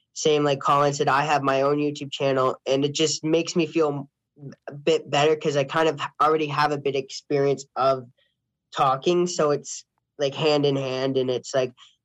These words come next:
I'm also really looking forward to just learning more and more that I didn't know. Like, I've already learned a lot this year so far in communications about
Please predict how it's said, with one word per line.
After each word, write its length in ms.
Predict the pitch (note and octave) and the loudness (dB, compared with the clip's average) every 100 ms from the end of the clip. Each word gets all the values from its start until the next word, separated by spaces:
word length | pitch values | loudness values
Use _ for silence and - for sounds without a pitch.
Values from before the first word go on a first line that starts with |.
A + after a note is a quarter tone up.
| _ | _
I'm 160 | D3+ E3 | 2 4
also 320 | E3 F3 F3 | 2 2 0
really 320 | D3 D#3 D#3 | 2 2 2
looking 380 | C#3+ D3 D3 D3 | 2 -2 0 -6
forward 400 | C#3+ C#3 C#3+ C#3 | 0 2 2 0
to 140 | - | -6
just 400 | C#3 C3+ B2+ - - | -6 -4 -4 -6 -2
learning 520 | C#3+ D3 D3+ C#3+ B2+ - | 0 2 2 0 -6 -6
more 520 | C#3+ C#3 C#3 C#3 C#3 | -2 2 4 4 2
and 160 | C3+ C3 | 0 0
more 260 | C3 C3+ | 2 2
that 280 | C3 - - _ _ _ | 0 -2 -6 _ _ _
I 140 | C3+ | 0
didn't 240 | D3 D3 B2+ | 2 0 0
know. 220 | C#3+ C#3+ | 2 2
Like, 260 | C3 B2 | 0 -2
I've 100 | C3+ C#3 | -2 2
already 260 | D#3 D3 | 0 0
learned 280 | C3 C#3 C3+ | -2 -2 -2
a 60 | A#2+ | -2
lot 320 | B2 B2+ - | -2 -2 -2
this 300 | C3+ C3 - | -4 -4 -2
year 160 | C3+ B2+ | 0 0
so 320 | - A#2+ A#2+ | -2 -4 -2
far 220 | A#2+ B2+ | 0 0
in 160 | B2 B2 | 0 -4
communications 960 | - B2 A#2+ A#2 B2 B2 B2 B2 B2 - - _ _ _ | -2 -2 -2 -2 -2 -2 -4 -4 -6 -14 -20 _ _ _
about 360 | C3+ C#3 C3+ | -2 0 0